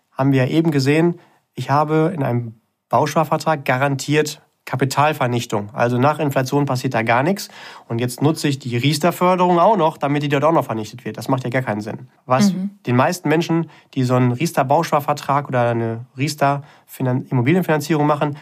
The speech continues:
Speaker 1: zum Beispiel gar nicht wirklich bewusst ist, es gibt ein Wohnförderkonto. Da haben wir wieder so drei Begriffe auf einmal. Wohnförderkonto.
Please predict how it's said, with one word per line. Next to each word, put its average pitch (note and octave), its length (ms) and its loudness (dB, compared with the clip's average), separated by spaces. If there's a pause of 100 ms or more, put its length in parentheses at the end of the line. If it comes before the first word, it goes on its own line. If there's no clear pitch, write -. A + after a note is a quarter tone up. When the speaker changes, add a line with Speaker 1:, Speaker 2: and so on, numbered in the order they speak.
Speaker 1:
zum - 140 -4
Beispiel C3+ 220 -2
gar C3 140 2
nicht G3+ 280 0 (220)
wirklich F#3 260 0
bewusst D#3 400 -2
ist, G3 240 0 (320)
es C3 120 -6
gibt F3 180 -4
ein D3 220 2
Wohnförderkonto. D3+ 1000 0 (480)
Da - 80 -6
haben B2 80 0
wir B2 120 2
wieder D#3+ 260 2
so D3+ 440 2
drei C#3+ 200 -2
Begriffe D#3 420 0
auf C3+ 100 -6
einmal. G3+ 440 0 (220)
Wohnförderkonto. F3 1400 0